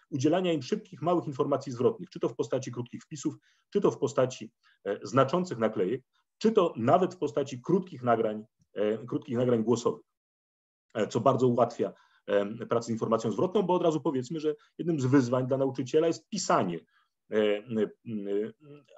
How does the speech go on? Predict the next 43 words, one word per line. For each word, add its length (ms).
a 60
kiedy 220
może 180
nagrać 320
informację 440
zwrotną 320
i 80
przesłać 380
ją 60
szybko 240
uczniowi, 380
to 80
oczywiście 500
działa 240
to 100
znacznie 300
lepiej. 180
A 80
zatem, 340
e, 240
po 120
pierwsze, 380
możemy 300
patrzeć, 560
e, 200
jak 160
pracują. 360
Po 100
drugie, 340
e, 160
i 180
to 120
jest 200
cały 180
czas 180
wątek 300
związany 360
z 60
ocenianiem, 440
możemy 360
włączyć 500
ich 100
do 260